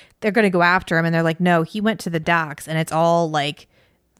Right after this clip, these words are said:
the, um, night-skinned Serestri there who will never turn over a fellow.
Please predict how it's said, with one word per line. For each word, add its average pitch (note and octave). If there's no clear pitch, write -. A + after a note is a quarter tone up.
the, F3
um, D#3
night-skinned F3+
Serestri D#3+
there D#3
who D#3+
will E3
never D#3+
turn D#3+
over D#3
a D#3
fellow. D#3+